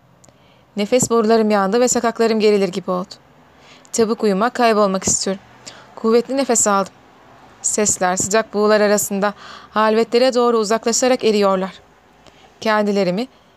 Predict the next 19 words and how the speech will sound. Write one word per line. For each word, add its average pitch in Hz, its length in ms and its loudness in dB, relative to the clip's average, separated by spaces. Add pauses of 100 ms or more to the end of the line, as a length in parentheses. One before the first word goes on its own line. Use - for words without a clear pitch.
(220)
son 254 360 -2
defa 240 320 0
bir 240 80 -2
an 226 180 0
bulup 214 180 -4
çıkarıyorum. 196 500 -4 (2500)
Notlar. 220 520 -4 (840)
Büyük 262 260 -2
bir 302 100 0
hastalık 262 420 0
geçirmeyenler 226 760 0 (300)
her 247 220 0
şeyi 269 260 2
anladıklarını 240 540 0
iddia 208 380 0
etmezler. 214 580 -4 (1040)
Bugün 214 320 -2
dördüncü 226 400 2
pansuman, 202 600 -2